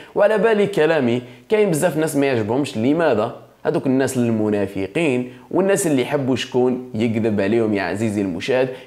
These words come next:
كاين ناس يحبوا دائمًا شكون يرفد البندير ويبدا يطبل. صديقي، لست بمطبل. كي يكون هناك الخطأ، نقولوا: "هذا خطأ"،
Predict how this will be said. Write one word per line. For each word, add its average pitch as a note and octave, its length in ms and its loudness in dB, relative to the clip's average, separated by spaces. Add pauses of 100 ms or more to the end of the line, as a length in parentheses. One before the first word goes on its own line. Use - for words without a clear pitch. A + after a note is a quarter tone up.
كاين B2 220 0
ناس A#2+ 220 -2
يحبوا A2+ 360 -2
دائمًا A#2 400 0 (460)
شكون A#2 340 -2
يرفد A2 260 -2
البندير G#2+ 520 0
ويبدا A2 320 0
يطبل. G#2 400 -4 (320)
صديقي، D3 480 -2 (260)
لست G3 280 0
بمطبل. A#2+ 720 0 (220)
كي - 80 -2
يكون D3+ 220 2
هناك C#3 280 2
الخطأ، A2+ 480 -2
نقولوا: A2 440 2
"هذا G2 260 0
خطأ"، F3 460 -4